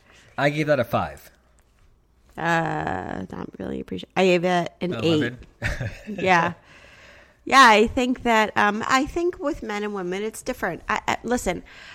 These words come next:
Speaker 2: I think I'll say to you a lot of times, and I text you probably more than the average wife, and I'll say, "Thank you for working. Thank you for doing this for our family. Thank you."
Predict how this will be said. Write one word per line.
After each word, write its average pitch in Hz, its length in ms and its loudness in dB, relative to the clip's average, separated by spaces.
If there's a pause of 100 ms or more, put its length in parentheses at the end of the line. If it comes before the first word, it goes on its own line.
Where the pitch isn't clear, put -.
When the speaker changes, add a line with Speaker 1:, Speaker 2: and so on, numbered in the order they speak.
(840)
Speaker 2:
I 226 140 4
think 262 380 -4
I'll 240 220 2
say 208 280 0
to 185 80 -4
you 202 160 2
a - 20 0
lot 185 200 0
of 185 100 -4
times, 170 340 -2
and 180 80 -2
I 180 80 0
text - 400 -6
you 240 80 0
probably 453 280 -4 (240)
more 330 200 -2
than 269 120 -4
the 226 140 -2
average 185 380 0
wife, 165 300 0
and 185 100 -2
I'll 185 80 0
say, 185 440 0 (360)
"Thank 175 380 -4
you 208 80 -4
for 196 160 -8
working. 180 460 -6
Thank 175 320 -10
you 185 80 -4
for 196 120 -6
doing 180 260 -2
this 175 160 -6
for 185 160 -4
our 170 120 0
family. 160 480 -6
Thank 180 360 -6
you." 185 100 -4